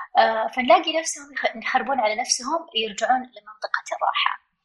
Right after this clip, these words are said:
آه، من الأمثلة اللي ذكرها الكاتب في ال-، الكتاب، آه، اللي هو، آه، بيل Clinton. يقول لك بيل Clinton أول مرة دخل للبيت الأبيض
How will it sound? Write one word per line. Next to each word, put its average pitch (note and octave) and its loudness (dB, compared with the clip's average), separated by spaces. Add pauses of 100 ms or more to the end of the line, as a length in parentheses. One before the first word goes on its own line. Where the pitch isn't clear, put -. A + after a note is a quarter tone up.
(440)
آه، A#3 6
من C4+ 2
الأمثلة F#4+ 4
اللي A#3+ 0
ذكرها C4 2
الكاتب A#3+ -4
في F#3+ -6
ال-، - -10 (340)
الكتاب، A#3 4
آه، - -2
اللي G#3 -10
هو، B3+ -6
آه، - 2 (220)
بيل B3 -2 (100)
Clinton. A3+ -2 (100)
يقول G3 -4
لك G#3 -10
بيل C4 0
Clinton B3+ -4
أول A3+ 4
مرة A3 0
دخل G3+ -4
للبيت G3 -6
الأبيض A3 2